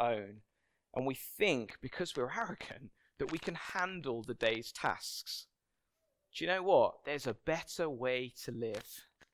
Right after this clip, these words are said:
We can call on God. So quickly, how do you grow if this is your thing? Um, firstly, I want to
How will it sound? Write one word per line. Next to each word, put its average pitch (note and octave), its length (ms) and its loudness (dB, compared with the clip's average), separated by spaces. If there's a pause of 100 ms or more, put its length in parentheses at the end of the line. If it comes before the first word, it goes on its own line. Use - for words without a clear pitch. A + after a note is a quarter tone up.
(560)
We C#3+ 180 -4
can B2 280 -6
call C3+ 540 -2
on A2+ 200 -2
God. G#2+ 360 0 (1300)
So B2 200 4 (260)
quickly, E3+ 400 2
how E3+ 160 8
do D#3 80 6
you C#3+ 80 0
grow B2+ 320 6
if A#2+ 120 -2
this - 160 -4
is A#2+ 120 -8
your A2+ 80 -2
thing? A#2 360 -4 (840)
Um, G2+ 560 -4 (1000)
firstly, D#3 600 6
I - 560 -20
want C3 160 0
to B2+ 60 -2